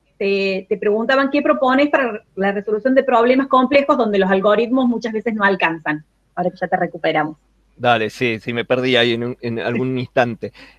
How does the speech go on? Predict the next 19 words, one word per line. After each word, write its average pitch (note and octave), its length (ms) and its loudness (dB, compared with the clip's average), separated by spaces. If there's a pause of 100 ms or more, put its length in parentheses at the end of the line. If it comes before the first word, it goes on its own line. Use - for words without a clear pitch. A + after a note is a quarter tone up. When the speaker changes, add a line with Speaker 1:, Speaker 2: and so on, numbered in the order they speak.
(100)
Speaker 2:
Eh, C#3 440 6
sí, F3+ 220 0
totalmente. A#2 1160 0
Em, G#2 240 -10 (500)
la, G2 360 -2
esta C3 220 0
teoría C#3 520 4
del A#2 120 2
aprendizaje G#2 480 -6
multimedia, C3 880 0 (120)
eh, F#2+ 240 -6
habla A2+ 320 4
de, G2+ 300 -2
de F#2+ 460 -6
enseñar G2+ 380 -4
con A#2+ 160 -2
imágenes A#2 640 -2
y G2 120 -12
palabras, B2+ 720 2